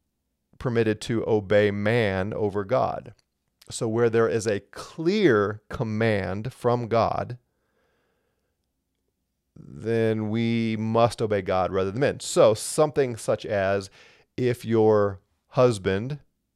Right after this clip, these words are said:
if you're a wife and your husband, uh, tells you he doesn't want any more children, you get pregnant and he commands you to get an abortion,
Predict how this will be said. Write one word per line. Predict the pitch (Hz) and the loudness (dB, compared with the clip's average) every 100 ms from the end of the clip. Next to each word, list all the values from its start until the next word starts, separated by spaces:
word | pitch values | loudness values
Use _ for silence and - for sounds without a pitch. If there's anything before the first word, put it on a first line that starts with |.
| _ _ | _ _
if | - | -8
you're | 101 | -2
a | 120 | 0
wife | 101 101 110 | 2 2 0
and | |
your | 101 101 | -4 0
husband, | 120 113 110 107 95 _ _ _ _ _ - | 2 0 0 -6 -8 _ _ _ _ _ -12
uh, | 101 101 _ _ - | -10 -10 _ _ -6
tells | 127 110 104 | 0 0 0
you | 107 | -4
he | 117 | 2
doesn't | 104 101 | 2 0
want | 98 104 | -4 -4
any | 95 | -2
more | 92 | -4
children, | - 160 139 135 127 | 2 2 4 2 0
you | 110 | -2
get | 104 | -2
pregnant | - 123 113 - | 2 2 2 -4
and | 101 | -8
he | 107 101 95 _ _ _ _ _ _ _ - | -8 -8 -12 _ _ _ _ _ _ _ -12
commands | 101 92 101 101 | -6 -2 -2 -2
you | 104 98 | -4 -4
to | 95 - 92 | -6 -8 -6
get | 95 | -4
an | 90 | -4
abortion, | 85 113 147 - 98 | -4 -4 -4 -8 -14